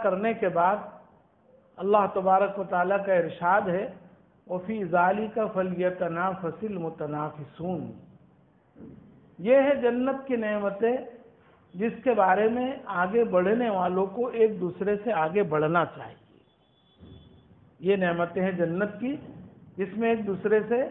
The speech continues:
आगे बढ़ने में मुकाबला होना चाहिए।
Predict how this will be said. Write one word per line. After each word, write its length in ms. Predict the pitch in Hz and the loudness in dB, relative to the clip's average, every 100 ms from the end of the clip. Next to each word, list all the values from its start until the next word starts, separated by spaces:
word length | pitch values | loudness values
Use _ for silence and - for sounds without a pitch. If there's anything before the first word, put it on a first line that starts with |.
| - - - - 170 | -8 -20 -20 -8 0
आगे 260 | 180 202 | 2 2
बढ़ने 400 | 185 175 175 208 | 2 2 2 0
में 120 | 214 196 | -2 -4
मुकाबला 500 | 165 175 170 185 202 | -4 0 0 2 0
होना 280 | 160 214 214 | 0 0 -2
चाहिए। 340 | 143 123 120 | -4 -12 -16